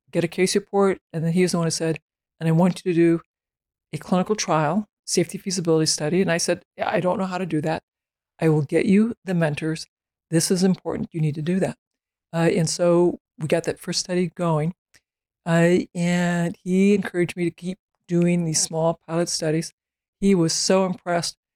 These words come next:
that, you know, this money was coming in and I could do these small studies.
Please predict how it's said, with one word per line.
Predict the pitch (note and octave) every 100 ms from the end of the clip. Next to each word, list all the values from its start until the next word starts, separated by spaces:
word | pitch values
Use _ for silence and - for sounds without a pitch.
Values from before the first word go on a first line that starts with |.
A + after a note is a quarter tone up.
| _ _
that, | E3+ D#3+ - -
you | F3+
know, | D#3+ - - _ -
this | D#3 E3
money | D#3+
was | E3+ -
coming | F#3 F3 G3
in | B3+
and | D3
I | D#3
could | D3 D3+
do | E3+
these | E3 E3
small | - E3+
studies. | E3+ - A3+ -